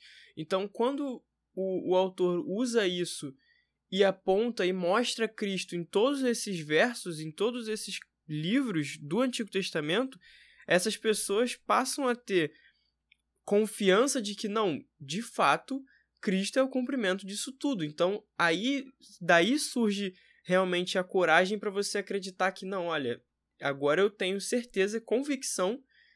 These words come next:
de que Jesus basta. Então, acho que vem daí, justamente assim, da, da, da onde tá a sua base, né? Que a gente fala muitas vezes de ter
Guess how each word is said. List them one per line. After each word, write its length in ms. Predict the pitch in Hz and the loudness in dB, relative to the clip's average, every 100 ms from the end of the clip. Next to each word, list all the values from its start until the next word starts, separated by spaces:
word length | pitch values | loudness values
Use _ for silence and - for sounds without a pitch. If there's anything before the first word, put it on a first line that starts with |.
| _ _ | _ _
de 160 | 180 190 | -10 -6
que 280 | 233 262 269 _ - | -4 -4 -6 _ -12
Jesus 500 | 185 214 196 185 202 | 0 2 2 0 -4
basta. 540 | 214 190 156 - 127 131 _ _ _ - | 0 2 2 -4 -12 -18 _ _ _ -20
Então, 320 | 131 160 160 | -6 -2 0
acho 220 | 160 165 | 0 -4
que 100 | 202 | -6
vem 240 | 175 185 196 | -4 -2 0
daí, 420 | 202 226 208 196 | 0 0 -2 -4
justamente 540 | 147 151 180 175 185 | -6 -6 -4 -4 -4
assim, 320 | 196 202 170 156 | -6 -6 -4 0
da, 380 | 160 151 135 | 2 4 2
da, 580 | - 156 160 151 143 139 - _ _ _ - - | -2 -2 0 2 2 0 -6 _ _ _ -20 -4
da 140 | 147 | -2
onde 200 | 175 240 | 0 -2
tá 100 | 285 | -4
a 40 | 240 | -4
sua 240 | - 208 | -2 -4
base, 460 | 160 156 131 127 123 | 4 4 4 0 -4
né? 220 | 127 147 _ _ _ - | -6 -6 _ _ _ -14
Que 80 | |
a 40 | 131 | -10
gente 260 | 151 156 | -8 -10
fala 380 | - 165 170 165 | -2 2 2 2
muitas 340 | 160 175 196 180 | 0 -4 -6 -4
vezes 320 | 170 165 165 | -4 -4 -10
de 380 | 160 156 165 160 | -12 -12 -12 -10
ter 720 | - 160 156 151 143 123 | -4 0 0 0 -2 -4